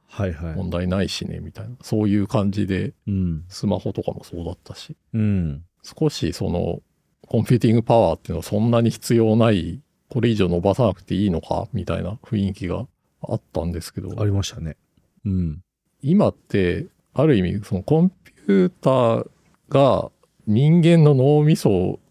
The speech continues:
Speaker 2: 模倣していこうみたいな方に
Speaker 1: ほうほう。
Speaker 2: 行ってるじゃないですか、だんだん。
Speaker 1: はいはいはい。
Speaker 2: もうそうなっ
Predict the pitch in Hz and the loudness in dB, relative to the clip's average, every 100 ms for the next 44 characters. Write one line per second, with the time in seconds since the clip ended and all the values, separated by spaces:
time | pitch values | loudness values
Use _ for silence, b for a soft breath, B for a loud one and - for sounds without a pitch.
0 | _ 113 92 92 90 117 107 - - 113 | _ -4 0 0 0 0 0 -2 0 2
1 | 104 - 110 90 87 95 90 90 104 90 | 2 0 0 0 -2 -6 -6 -4 -2 -2
2 | 87 90 139 - 127 110 90 101 90 92 | -4 -6 -10 -4 -2 0 -2 -2 -2 -2
3 | - - 104 110 98 87 82 - 87 92 | -4 -2 0 2 0 -2 -4 -4 -4 -2
4 | 85 85 98 - _ - 95 80 82 76 | -2 -2 -4 -6 _ -8 -6 -6 -8 -10
5 | 78 73 90 _ _ _ _ 120 104 - | -12 -16 -16 _ _ _ _ -8 -8 -4
6 | 208 214 202 - 160 185 | -2 -2 -4 -2 0 0